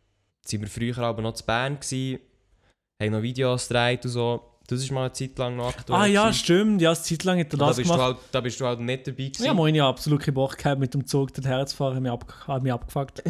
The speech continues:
Speaker 1: <laughs> Genau. Aber ich weiss, ich weiss auch noch, dann, äh, das Zuschauertreffen bin ich ja auch dann noch mit ihnen gewesen, wo, also vom Markt jetzt das erste Zuschauertreffen. Da bist ja dann du auch dort gewesen.
Speaker 2: Ich bin auch dort
Speaker 1: Also, da
Speaker 2: gewesen,
Speaker 1: habe ich
Speaker 2: ja.
Speaker 1: dann auch, glaub, seit Ewigkeiten.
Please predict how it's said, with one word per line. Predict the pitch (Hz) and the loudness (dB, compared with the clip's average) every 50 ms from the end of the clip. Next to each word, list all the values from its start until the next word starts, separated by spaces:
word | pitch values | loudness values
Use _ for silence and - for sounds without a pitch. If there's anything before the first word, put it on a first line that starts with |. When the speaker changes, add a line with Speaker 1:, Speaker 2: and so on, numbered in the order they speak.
| 180 175 120 | -2 0 0
Speaker 1:
<laughs> | 107 - 101 107 - | -2 -2 -4 -6 -6
Genau. | - 117 107 110 110 107 110 - - _ - - - - - - - | -6 -4 -4 -2 -2 -4 -4 -8 -12 _ -20 -20 -20 -20 -20 -10 -6
Aber | - 117 110 127 131 | -4 -4 -2 0 0
ich | 135 135 | 0 2
weiss, | 131 131 131 127 - | 0 0 -2 -4 -8
ich | 139 - 113 131 123 | -10 -8 -6 -4 -4
weiss | 131 135 135 143 | -4 -4 -4 -4
auch | 139 139 | -4 -4
noch, | 135 135 135 - | -4 -4 -6 -4
dann, | - 131 127 123 | -4 -4 -2 -2
äh, | 123 117 | -4 -4
das | 117 - - 101 123 120 117 110 - - | -6 -8 -8 -8 -6 -6 -6 -6 -8 -6
Zuschauertreffen | 135 139 135 143 139 135 131 - 131 131 139 135 - 139 120 | -6 -6 -4 -2 -2 -4 -2 -2 -4 -4 -4 -4 -6 -8 -8
bin | 113 123 113 | -6 -6 -4
ich | 120 120 | -4 -4
ja | 120 | -4
auch | - 131 135 143 | -2 -2 -2 -2
dann | 147 143 143 143 | -2 -4 -4 -4
noch | 143 143 | -4 -4
mit | 143 139 139 | -6 -6 -6
ihnen | 113 143 143 143 139 | -6 -6 -6 -6 -8
gewesen, | - - 139 | -8 -8 -8
wo, | 127 123 | -6 -6
also | 107 110 107 110 | -6 -6 -8 -8
vom | - 117 107 104 | -6 -6 -4 -4
Markt | 107 113 123 131 - 139 | -4 -6 -6 -8 -8 -12
jetzt | 131 - - - | -12 -10 -8 -6
das | 113 120 | -6 -6
erste | 123 - - - | -8 -10 -12 -14
Zuschauertreffen. | - 127 123 127 123 - - - 123 - - - - _ _ _ _ _ _ _ _ _ | -12 -12 -12 -12 -12 -12 -12 -14 -14 -14 -16 -18 -18 _ _ _ _ _ _ _ _ _
Da | - 120 | -10 -8
bist | 113 120 107 | -6 -4 -4
ja | 123 | -2
dann | 123 123 123 117 - | -2 -2 -2 -2 -2
du | 131 135 | -2 -2
auch | 120 135 139 | -2 -2 -2
dort | - 147 156 160 156 - - | 0 0 0 0 -2 -6 -10
gewesen. | - - 160 160 170 170 170 - - - _ _ _ _ _ - | -8 -6 -4 -2 -2 -4 -6 -8 -12 -20 _ _ _ _ _ -4
Speaker 2:
Ich | 165 165 156 | -2 2 4
bin | 160 | 6
auch | 147 | 6
dort | 143 170 165 | 6 6 4
Speaker 1:
Also, | - 113 160 | 4 2 0
da | |
Speaker 2:
gewesen, | 147 - | 0 2
Speaker 1:
habe | - 143 | 2 2
ich | 135 131 - 107 | 4 4 2 2
Speaker 2:
ja. | 110 | 0
Speaker 1:
dann | 113 110 | -2 -2
auch, | 113 127 117 - - - - _ _ | -4 -4 -6 -8 -14 -20 -20 _ _
glaub, | - 113 117 113 110 110 | -8 -6 -4 -4 -4 -6
seit | - - 110 - - - | -10 -14 -14 -12 -8 -6
Ewigkeiten. | 113 120 131 127 123 - - - 120 120 127 127 - - 127 123 123 | -6 -4 -4 -6 -10 -10 -10 -8 -8 -6 -8 -8 -8 -8 -8 -6 -8